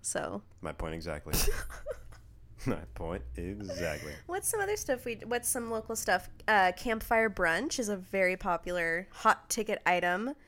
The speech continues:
Speaker 1: if we have guests here on the weekend, um, because they only do brunch on the weekend mornings, and it's just so, it's, it's definitely a treat feeling to me. It's just so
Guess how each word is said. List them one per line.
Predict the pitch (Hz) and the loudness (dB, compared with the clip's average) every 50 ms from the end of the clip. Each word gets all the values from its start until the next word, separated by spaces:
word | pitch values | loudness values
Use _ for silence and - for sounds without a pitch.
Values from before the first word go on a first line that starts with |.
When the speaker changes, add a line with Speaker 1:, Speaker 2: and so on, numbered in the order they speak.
| - - - - _ - | -20 -20 -20 -20 _ -8
Speaker 1:
if | - - 196 - | -4 -4 -4 -2
we | 202 202 | -2 -2
have | 202 202 190 180 185 180 180 | 2 4 6 4 4 4 2
guests | - 175 180 - - | 0 0 0 0 0
here | - 208 202 | 0 -2 -2
on | 196 196 | -2 -4
the | 185 | -6
weekend, | 175 170 165 165 - 175 165 170 180 233 262 311 - - - - - - - - - - | -6 -8 -10 -8 -6 -4 -4 -4 -4 -6 -6 -8 -10 -14 -20 -20 -20 -20 -20 -10 -4 0
um, | 214 208 202 196 196 190 190 185 185 185 180 185 196 202 208 - _ _ _ _ _ _ _ _ _ _ _ _ - - | 2 2 4 4 4 4 2 0 -2 -4 -8 -8 -10 -10 -12 -16 _ _ _ _ _ _ _ _ _ _ _ _ -16 -10
because | - 233 214 - 226 208 202 | -8 -6 -2 0 0 0 2
they | 202 208 202 | 0 0 0
only | - 196 202 214 226 | 0 0 0 0 0
do | 220 240 | -2 -2
brunch | 220 233 220 214 214 233 | -2 0 -2 -2 -2 -2
on | 220 | -2
the | 220 208 | -2 -2
weekend | 208 214 208 - 220 208 208 208 | -4 -4 -4 -2 -2 -2 -2 -2
mornings, | 208 208 202 202 202 202 202 202 196 202 202 202 - - - - | -2 -2 -2 -2 -2 -4 -4 -4 -4 -4 -4 -2 -4 -4 -2 -2
and | 196 196 190 190 190 185 185 185 190 190 185 - | -2 0 0 2 2 2 0 -2 -4 -6 -6 -6
it's | - 214 214 - - | -6 -6 -6 -6 -10
just | 185 180 - - - 202 202 190 196 233 302 311 - - - - - - - - - - - - - - - - - - _ - - - | -8 -6 -4 -2 0 2 2 4 4 4 4 4 6 6 4 4 0 -6 -10 -12 -16 -20 -20 -20 -20 -20 -20 -20 -20 -20 _ -20 -14 -4
so, | - - - - - 226 208 208 208 214 226 240 254 262 277 285 285 262 - - | 0 2 4 4 6 4 4 4 4 6 6 4 4 4 4 2 0 -2 -2 0
it's, | - 240 233 - - - - - - - _ _ _ - | 0 2 4 6 6 6 6 4 2 -2 _ _ _ -2
it's | 240 240 - - | 0 0 0 2
definitely | - 240 226 220 - 269 285 - 302 311 | 2 2 0 0 -2 -4 -4 -4 -2 -2
a | 294 - | -2 0
treat | - - - - - 185 180 175 196 202 - _ - - - - | -2 -2 -4 -4 -2 -2 -2 -2 -2 -4 -8 _ -20 -20 -20 -20
feeling | - - - 247 226 220 226 226 226 | -14 -8 -4 -2 -2 -2 -2 -2 -4
to | 220 - 254 | -4 -4 -4
me. | 233 233 233 240 247 262 262 262 - - | -4 -4 -2 -2 -2 -2 -4 -4 -6 -6
It's | 214 208 - - | -6 -4 -4 -6
just | - 208 - - - - | -2 0 2 4 4 4
so | - 214 202 202 202 208 214 220 226 233 | 4 4 2 2 2 2 2 2 0 0